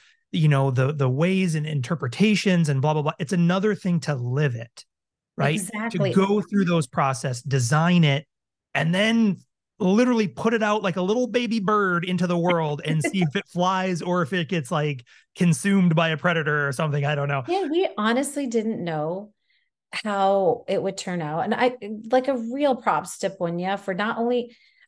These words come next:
Speaker 2: I always think about for, for the role and the leader that he is, how much time and effort he's also put into,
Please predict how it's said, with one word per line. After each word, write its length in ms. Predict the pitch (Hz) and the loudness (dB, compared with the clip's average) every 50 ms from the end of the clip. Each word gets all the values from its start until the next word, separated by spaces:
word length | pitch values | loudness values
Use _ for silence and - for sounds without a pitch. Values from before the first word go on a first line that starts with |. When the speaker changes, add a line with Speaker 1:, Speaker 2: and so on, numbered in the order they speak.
| _ - | _ -2
Speaker 2:
I 120 | 208 196 | -2 0
always 260 | 214 233 240 262 254 | 2 4 4 4 2
think 120 | 262 240 240 | 0 -2 0
about 280 | 240 220 165 165 - | 0 0 0 -2 -4
for, 240 | - 202 185 - 185 175 - | -4 -4 -4 -6 -8 -10 -8
for 240 | 214 208 202 151 - | -6 -4 -4 -4 -4
the 140 | 190 208 202 | -6 -6 -6
role 320 | 190 208 214 220 226 226 | -4 -4 -4 -2 -2 -2
and 120 | 226 208 196 | -2 -2 -4
the 60 | 190 | -6
leader 300 | 180 196 208 202 208 196 | -6 -6 -6 -6 -4 -4
that 140 | 180 175 165 | -4 -4 -4
he 160 | 160 160 180 | -4 -4 -4
is, 260 | 180 165 156 160 - - _ _ _ _ _ | -4 -4 -6 -8 -10 -16 _ _ _ _ _
how 120 | - 226 240 | -6 -4 -4
much 220 | 277 302 294 - | -4 -4 -6 -6
time 240 | - 220 202 208 214 | -4 -2 -2 -2 -2
and 100 | 208 - | -2 -2
effort 280 | - 180 180 196 196 | -4 -4 -4 -6 -6
he's 160 | 190 190 185 190 | -6 -6 -6 -6
also 220 | 170 175 - 196 | -6 -4 -6 -8
put 220 | 185 - 196 - | -4 -2 -2 -2
into, 760 | - 175 175 170 175 170 170 - - 185 175 175 175 175 175 | -2 -4 -4 -4 -6 -8 -8 -8 -6 -4 -2 -2 -2 -2 -4